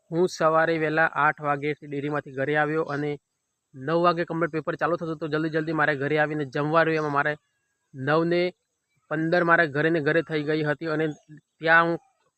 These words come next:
કોલેજમાં, અ, નવ ને પિસ્તાલીસે પહોંચ્યો. એટલે તમે વિચારી શકો તો કેટલો ટાઇમ બગડી શક્યો. નવ વાગે પેપર ચાલુ થતું હતું અને નવ ને પિસ્તાલીસે હું ત્યાં પહોંચ્યો. તે સારું થયું મને ત્યાં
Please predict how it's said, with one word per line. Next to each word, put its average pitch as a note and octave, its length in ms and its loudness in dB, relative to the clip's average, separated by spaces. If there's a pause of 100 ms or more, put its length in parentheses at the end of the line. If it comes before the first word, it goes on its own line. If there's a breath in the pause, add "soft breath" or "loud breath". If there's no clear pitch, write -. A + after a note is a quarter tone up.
કોલેજમાં, D#3+ 520 -2 (540 soft breath)
અ, C3+ 180 -6
નવ C#3 520 0
ને F3 220 0 (540)
પિસ્તાલીસે E3 560 -2
પહોંચ્યો. D#3+ 420 -6
એટલે D#3 160 -4
તમે D#3+ 320 -4
વિચારી D#3+ 320 -2
શકો E3+ 240 -8
તો D#3+ 80 -10
કેટલો E3+ 360 -6
ટાઇમ D#3+ 300 0
બગડી D3+ 240 -4
શક્યો. D#3 360 -8 (380 soft breath)
નવ D#3 260 2
વાગે E3 260 2
પેપર E3 380 -6
ચાલુ D#3 260 0
થતું D#3 320 -6
હતું D#3 220 -6
અને D3+ 140 -2
નવ D3 380 0
ને D#3+ 120 -2
પિસ્તાલીસે D3+ 580 -6
હું D3+ 100 -6
ત્યાં D3+ 120 -6
પહોંચ્યો. D3 400 -6
તે D3 100 -6
સારું C#3 280 -4
થયું D3+ 240 -6
મને D3 140 -2
ત્યાં C#3 200 -4